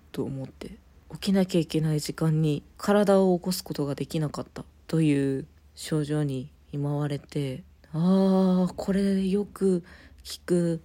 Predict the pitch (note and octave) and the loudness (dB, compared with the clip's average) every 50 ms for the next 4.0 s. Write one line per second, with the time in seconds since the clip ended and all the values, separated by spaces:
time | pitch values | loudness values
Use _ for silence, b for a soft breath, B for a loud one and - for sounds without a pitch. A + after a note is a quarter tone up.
0 | - - - - G#3+ F#3+ - - G3 G3 F#3 F3 E3+ E3 E3 E3 E3 D#3+ - - | -12 -8 -4 -4 -4 -4 -4 -4 0 2 2 2 2 0 0 -2 -4 -6 -8 -14
1 | - - D#3+ E3 E3 E3 D#3 D#3 - - - - - - F3 F3 F3 E3 F#3 F3 | -8 -4 -2 0 0 -2 -2 -6 -10 -18 -16 -10 -4 -2 0 0 0 0 0 -2
2 | E3 D#3 - D#3 D#3+ D#3+ - - - D#3+ - - D#3+ D3+ D3+ D3 - - D#3+ D3+ | -2 -2 -4 -6 -6 -6 -8 -8 -10 -8 -6 -6 -4 -4 -4 -6 -6 -6 -6 -6
3 | - - - F3 D#3+ - E3+ D#3 - - F#3 F3+ D#3+ D#3 D#3+ D#3 D3+ D3 C#3+ | -6 -4 -2 -4 -2 -2 -4 -6 -4 -2 0 0 0 0 0 0 0 0 -2